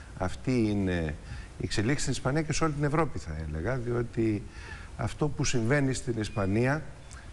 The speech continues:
με πολύ λιγότερη ίσως ένταση, εποάζεται και σε άλλες περιοχές της Ευρώπης.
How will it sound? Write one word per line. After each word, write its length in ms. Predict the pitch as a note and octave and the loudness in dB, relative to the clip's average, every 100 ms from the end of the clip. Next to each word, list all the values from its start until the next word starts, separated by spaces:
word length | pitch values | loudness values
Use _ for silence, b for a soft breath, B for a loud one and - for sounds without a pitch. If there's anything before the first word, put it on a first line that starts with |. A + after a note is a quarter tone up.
| - | -4
με 100 | C3 | -2
πολύ 340 | - B2+ C3+ | 0 2 4
λιγότερη 680 | C#3+ A#2 G2+ A#2+ G#2 G2 F#2+ | 4 2 4 2 2 0 2
ίσως 440 | G#2+ G#2+ G2 - | 2 2 0 2
ένταση, 680 | A#2 G#2+ G2 E2+ - E2 D2 B B B B - | 2 2 -2 -2 -2 -4 -4 B B B B -2
εποάζεται 800 | B2+ - B2 B2 D3+ B2 G#2+ G2+ | 0 2 4 4 4 2 -2 -4
και 120 | F2+ | -2
σε 160 | F2+ A#2+ | 2 4
άλλες 420 | C#3+ C3+ - - B B B - | 2 0 -4 -6 B B B -4
περιοχές 540 | - A2 G#2 - A2 - | 2 2 2 2 0 0
της 180 | - | -2
Ευρώπης. 640 | E2+ D#2 G#2+ A2 D3 C#3+ | -2 0 0 0 -2 -4